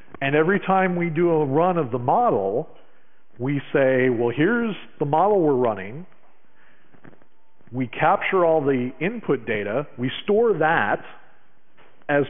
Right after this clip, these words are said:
part of the execution, this individual execution, we then also hand this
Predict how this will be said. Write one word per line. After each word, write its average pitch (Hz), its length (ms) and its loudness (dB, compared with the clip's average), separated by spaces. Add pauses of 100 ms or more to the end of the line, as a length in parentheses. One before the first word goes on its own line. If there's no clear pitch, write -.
part 156 160 4
of 139 100 2
the 127 140 4
execution, 131 800 -4
this 110 180 -6
individual 131 560 0
execution, 104 800 -8 (540)
we 131 140 0
then 185 400 2 (500)
also 160 340 4
hand 139 300 -2
this 139 80 0